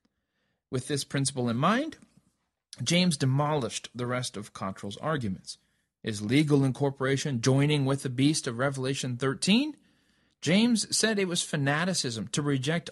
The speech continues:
all relationships with a lawful government. After all, don't we pay taxes? And what about Cottrell's assertion that we should be able to trust each other? James reminded his readers that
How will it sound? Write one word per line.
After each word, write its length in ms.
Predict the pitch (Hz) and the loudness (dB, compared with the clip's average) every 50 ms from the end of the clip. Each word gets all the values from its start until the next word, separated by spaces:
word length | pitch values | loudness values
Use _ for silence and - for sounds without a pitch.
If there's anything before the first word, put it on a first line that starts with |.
| - | -4
all 260 | - 147 165 175 190 190 | -2 0 2 2 2 2
relationships 880 | 180 170 135 143 151 156 147 - 139 127 - - 120 98 - - - _ _ - - _ _ _ - | 2 0 0 -2 -2 -2 -4 -4 -6 -6 -4 -4 -6 -8 -10 -12 -18 _ _ -20 -20 _ _ _ -2
with 240 | 135 127 127 - - | -2 -2 0 0 -2
a 80 | 120 | -2
lawful 400 | 113 113 110 110 113 104 - 110 | 0 0 0 -2 -2 -4 -6 -8
government. 520 | 107 107 120 117 101 101 90 85 - - - _ _ _ - | -4 -2 0 0 0 -2 -6 -8 -10 -14 -20 _ _ _ -6
After 260 | 123 127 135 - 285 | -4 -4 -4 -4 -4
all, 300 | 311 294 160 101 95 - _ - | -4 -2 -2 -4 -6 -10 _ -4
don't 180 | - 123 127 | -2 -2 0
we 120 | 123 139 139 | 0 0 0
pay 240 | 139 143 151 147 151 | 0 0 0 0 0
taxes? 680 | 139 - 107 107 131 139 - - 233 247 - - - _ _ _ _ _ _ _ _ _ _ _ _ _ _ _ _ _ _ _ _ _ - | 0 -4 -4 -6 -6 -6 -6 -8 -8 -8 -8 -10 -14 _ _ _ _ _ _ _ _ _ _ _ _ _ _ _ _ _ _ _ _ _ -4
And 80 | - 185 | 0 2
what 140 | 196 233 247 | 4 4 4
about 240 | 269 262 220 185 | 4 2 0 0
Cottrell's 480 | - - 185 180 208 208 233 214 208 190 | -2 -2 -2 -2 -2 0 -2 -2 0 0
assertion 640 | 180 - - - 202 220 220 - - 113 95 101 - _ | 0 2 2 2 2 0 0 0 -2 -4 -6 -8 -12 _
that 120 | - 147 139 | -10 -4 0
we 100 | 180 196 | 0 2
should 200 | 180 - 180 160 | 2 2 2 2
be 140 | 165 175 143 | 2 2 2
able 180 | 170 180 196 202 | 2 0 0 -2
to 80 | 214 | -4
trust 560 | 208 - - - - 202 233 262 254 - - | -4 -4 -6 -6 -6 -6 -6 -4 -2 -2 -2
each 220 | - 95 - - - | -4 -6 -8 -10 -10
other? 280 | 98 - - - - _ _ _ _ _ _ _ _ _ _ _ _ _ - | -12 -12 -16 -18 -20 _ _ _ _ _ _ _ _ _ _ _ _ _ -2
James 280 | - 233 269 311 277 | 0 2 2 2 2
reminded 460 | 262 262 233 214 214 220 247 247 254 | 2 2 4 4 4 2 2 2 2
his 220 | 196 202 185 165 151 | 4 4 4 2 2
readers 420 | 156 165 180 185 170 156 143 131 | 2 2 4 4 2 2 0 0
that 320 | - 143 139 135 - - | 0 0 0 0 -2 -8